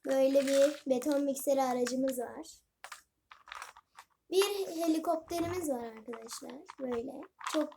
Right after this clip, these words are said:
güzel. Şirin. Mavi renk. Arkadaşlar kamyonumuz var ama Semih arkasını çıkarmış. Böyle.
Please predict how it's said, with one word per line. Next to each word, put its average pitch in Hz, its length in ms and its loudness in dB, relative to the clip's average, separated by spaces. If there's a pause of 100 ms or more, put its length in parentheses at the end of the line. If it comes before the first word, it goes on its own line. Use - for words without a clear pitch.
güzel. 247 340 -8
Şirin. 247 520 -4
Mavi 247 320 -6
renk. 233 260 -12 (1600)
Arkadaşlar 302 680 4
kamyonumuz 311 680 2
var 294 260 8
ama 294 400 0
Semih 294 460 0
arkasını 285 480 2
çıkarmış. 262 680 -4 (2750)
Böyle. 226 500 -4